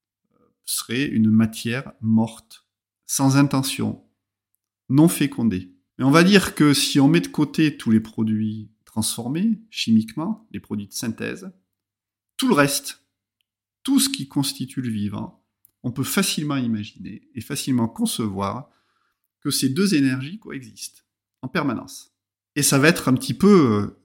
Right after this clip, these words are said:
tout ce fil rouge, hein, le, tout le fil rouge de mon podcast, de parler de la façon dont ces deux énergies interagissent. Voilà, déjà, ce qui me paraît essentiel à comprendre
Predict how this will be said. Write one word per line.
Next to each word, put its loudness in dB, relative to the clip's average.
tout -4
ce 0
fil -2
rouge, 6
hein, 4
le, 0
tout -2
le 4
fil 0
rouge 6
de 0
mon 0
podcast, 0
de 2
parler 0
de 2
la 0
façon 0
dont -12
ces -2
deux 0
énergies -2
interagissent. -6
Voilà, 2
déjà, 2
ce -4
qui -2
me -2
paraît 0
essentiel 0
à -6
comprendre -8